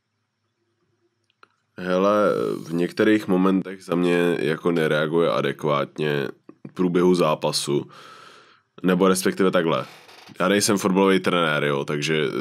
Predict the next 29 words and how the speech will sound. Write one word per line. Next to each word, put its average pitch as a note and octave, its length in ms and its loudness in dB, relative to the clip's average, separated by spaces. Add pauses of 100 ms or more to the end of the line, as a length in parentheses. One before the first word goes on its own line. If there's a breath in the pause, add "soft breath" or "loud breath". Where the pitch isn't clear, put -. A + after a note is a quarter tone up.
samozřejmě D#2+ 680 -2 (640)
třeba, F#2 420 2
třeba F2+ 300 -2
jsou F#2+ 180 0
moje F#2 200 2
myšlenky F#2 440 0
úplně F2+ 280 0
mimo, E2+ 420 0 (340 soft breath)
ale F2 220 0
v - 20 -2
některých G2 480 0
situacích F#2+ 560 -2
si - 80 -4
myslím, F#2 260 -2
že F2+ 100 -4
ty F2+ 100 -8
střídání, F2 800 -4 (360 loud breath)
nebo E2 220 -4
respektive F2+ 460 -2
vůbec, E2+ 500 -2
eh, E2+ 40 0 (400)
třeba - 240 -2
nezměna F2 540 0
taktiky F2+ 420 -6
v E2 60 -4
některých, E2+ 500 -4
v D#2 120 -8
některých E2 440 -4
případech D#2+ 540 -6